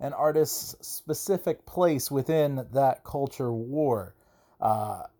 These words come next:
I think it's unbelievably important, and we'll get into that another time. Uh, I just wanted to give a brief introduction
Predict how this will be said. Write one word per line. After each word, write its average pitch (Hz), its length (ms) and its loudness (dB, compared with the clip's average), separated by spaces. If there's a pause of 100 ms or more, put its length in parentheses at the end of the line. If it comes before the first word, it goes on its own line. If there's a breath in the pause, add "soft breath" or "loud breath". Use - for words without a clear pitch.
I 131 100 4
think 131 260 -4
it's - 360 -8 (240)
unbelievably 156 760 4
important, 135 600 -4
and 131 300 -6
we'll 139 160 -2
get 135 180 -2
into 131 220 -4
that 123 180 2
another 117 280 -4
time. 127 540 2 (320 soft breath)
Uh, 120 320 4
I 156 120 8
just 156 200 -4
wanted 151 200 0
to 127 80 -6
give 135 100 0
a 131 60 -4
brief 226 480 -4
introduction 151 880 -2